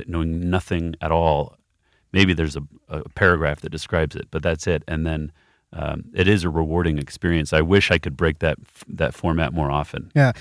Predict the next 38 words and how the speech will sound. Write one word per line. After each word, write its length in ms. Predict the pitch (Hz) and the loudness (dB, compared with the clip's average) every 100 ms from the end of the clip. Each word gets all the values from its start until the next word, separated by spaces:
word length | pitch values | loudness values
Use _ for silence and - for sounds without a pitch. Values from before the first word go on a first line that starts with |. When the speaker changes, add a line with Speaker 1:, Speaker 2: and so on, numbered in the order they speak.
| - - | -12 2
Speaker 2:
it's 180 | 165 - | 4 10
a, 320 | 160 143 147 - | 10 10 6 6
it's 260 | 170 143 151 | 4 6 8
a, 380 | 139 131 131 - | 8 6 4 4
it's 200 | 160 - | 2 4
kind 160 | - 190 | 4 4
of 60 | |
a 40 | 135 | 4
treat 580 | - - 135 127 - - - | 2 2 2 0 -10 -14 -6
to 140 | - | 0
get 200 | 139 131 - | 4 4 4
to 280 | 147 139 - - | 4 4 0 -2
consume, 640 | 151 127 143 135 135 127 - - _ _ | 0 2 6 8 8 4 0 -20 _ _
uh, 340 | 131 120 117 117 _ | 4 6 4 0 _
a 80 | 156 | 2
piece 300 | - 165 143 | 6 8 8
of 100 | 131 | 8
art 260 | 131 127 127 | 8 8 8
that 100 | 147 | 8
is, 200 | 139 117 | 10 8
that 140 | 147 143 | 8 8
is 120 | 135 | 10
so, 320 | - 170 151 - - 170 | 10 12 10 6 2 8
I 60 | |
mean, 140 | 156 160 | 12 12
there's 160 | 151 | 12
art 180 | 208 185 - | 12 10 10
all 180 | 147 143 | 12 12
over 220 | 147 131 | 12 10
that 100 | 123 | 4
we 100 | 127 | 2
experience 520 | 123 - 135 127 117 | 2 6 6 6 4
without 420 | 127 135 131 123 - - - | 4 8 8 8 2 -18 2
any 180 | 147 123 | 4 6
preconceived, 840 | - 131 120 120 117 127 117 113 - | 6 4 4 2 4 2 2 -4 -2
like, 260 | 110 110 - | -2 -2 -4
idea, 500 | 123 139 139 123 120 | 2 6 8 8 6
but, 240 | 120 117 | 4 2